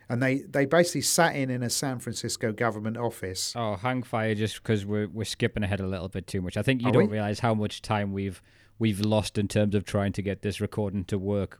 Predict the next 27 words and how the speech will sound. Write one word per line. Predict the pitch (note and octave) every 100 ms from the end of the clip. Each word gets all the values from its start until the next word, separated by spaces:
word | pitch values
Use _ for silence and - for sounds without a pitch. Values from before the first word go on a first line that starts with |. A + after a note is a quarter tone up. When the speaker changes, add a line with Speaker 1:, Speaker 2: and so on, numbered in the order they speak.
| _
Speaker 2:
So | - G#2 A#2 - D3+
<laughs> | E3+ - G#3
you, | F#3+ F#3 C3+ -
Speaker 1:
Right. | A2+ -
Speaker 2:
you're | C#3 D#3
acting | D#3+ D3+
like | C3 A#2+
we've | A#2
done | C3 B2+
forty | - C3 A#2
minutes | A#2 C3 A2
here, | G2+ F#2+
Matt. | G2 F#2
We're | A2+
Speaker 1:
Oh, |
Speaker 2:
on | F3+
Speaker 1:
no, |
Speaker 2:
about | F#3
Speaker 1:
we | D#3+
haven't. | G#3+ C#3+
No, | C#3
Speaker 2:
25. | F3+
Speaker 1:
we're | E3
on | F#3+
about | E3 C3
half. | - D#3 C#3+ - -
Yeah, | A#2 C#3 D#3+